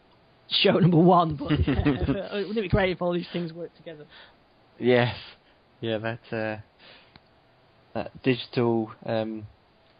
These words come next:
Speaker 2: blue sky that we all dream about.
Speaker 1: Yeah, absolutely. Yeah.
Speaker 2: I know, um, bringing it back to, to Windows eight and my Iconia tab, my, uh, my seven-year-old, whenever he sits down to use it, always has a big grin on his face and goes,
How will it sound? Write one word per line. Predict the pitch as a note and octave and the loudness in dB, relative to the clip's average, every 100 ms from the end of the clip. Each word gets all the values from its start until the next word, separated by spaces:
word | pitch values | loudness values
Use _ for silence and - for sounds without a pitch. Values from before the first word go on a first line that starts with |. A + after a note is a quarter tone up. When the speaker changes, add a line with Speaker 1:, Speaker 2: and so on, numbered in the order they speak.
| _ - | _ -8
Speaker 2:
blue | A#2+ A#2 | 0 0
sky | - A2+ A2 | 0 -2 0
that | G2+ | -2
we | G#2 | -2
all | G#2 | -2
dream | F#2+ G#2 G2+ | -2 -2 -2
about. | F#2+ F#2+ F#2+ - _ _ _ _ _ _ _ _ _ _ _ _ _ _ | -2 -2 -4 -8 _ _ _ _ _ _ _ _ _ _ _ _ _ _
Speaker 1:
Yeah, | E3 D#3 D3 | -16 -16 -18
absolutely. | - - D#3 D3 D3+ | -20 -8 -6 -4 -6
Yeah. | D#3+ C#3+ _ _ _ _ _ _ _ _ - - - - - - - | -8 -12 _ _ _ _ _ _ _ _ -20 -20 -20 -20 -20 -20 -4
Speaker 2:
I | A#2 | 2
know, | B2 A#2+ A#2 A2 | 4 6 6 2
um, | G#2+ - _ _ _ - - | 0 -12 _ _ _ -20 -10
bringing | A2+ E2 | -8 -4
it | |
back | - - | -6 -4
to, | B2 - | -2 -2
to | - A2 | -4 -4
Windows | A2 G#2+ A2 | -4 0 0
eight | F#2+ | 0
and | A2+ | 0
my | A2 G#2 G#2 | 0 0 0
Iconia | - G#2+ G#2+ - | -2 -2 -4 -2
tab, | A#2 G#2 | -2 0
my, | G#2 G#2 G#2 | -2 0 0
uh, | G#2 - - | -2 -4 -8
my | A2 | -8
seven-year-old, | - A#2 A2 G#2 G2+ G2 | 0 -2 0 0 2 0
whenever | G#2+ G#2 G#2 | -2 -2 -4
he | G2 | -4
sits | - - | -6 -4
down | A#2 G#2 | -4 -4
to | G#2 | -2
use | G#2+ G#2 | -2 -2
it, | |
always | E2+ G#2 | -4 -4
has | G2+ | -6
a | G#2+ | -6
big | G2 F#2+ | -6 0
grin | G#2+ | 2
on | G2+ | 2
his | G2 - | -4 -2
face | G2 - | -2 -2
and | G2 | -8
goes, | - | -8